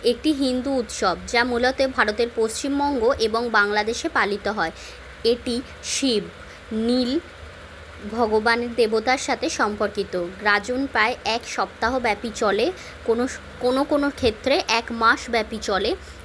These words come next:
চৈত্র মাসের শেষ সপ্তাহ থেকে শুরু হয় বাংলা বছরের শেষ অবধি। এই গাজনের নাম বাং-, মালদাহে গম্ভীরা এবং জলপাইগুড়িতে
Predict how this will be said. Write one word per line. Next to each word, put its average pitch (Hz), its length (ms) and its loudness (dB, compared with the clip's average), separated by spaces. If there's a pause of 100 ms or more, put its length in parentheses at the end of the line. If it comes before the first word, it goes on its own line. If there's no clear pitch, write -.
(120)
চৈত্র 269 420 2
মাসের 294 360 0
শেষ 254 380 0
সপ্তাহ 240 560 -2
থেকে 240 300 -4
শুরু 240 320 -4
হয় 226 240 2
বাংলা 214 420 2
বছরের 226 500 0 (380)
শেষ - 480 4
অবধি। 180 380 -4 (1700)
এই 269 80 2
গাজনের 247 520 4
নাম 254 400 2 (200)
বাং-, 220 480 2
মালদাহে 233 880 4
গম্ভীরা 220 640 2
এবং 233 360 0
জলপাইগুড়িতে 233 840 0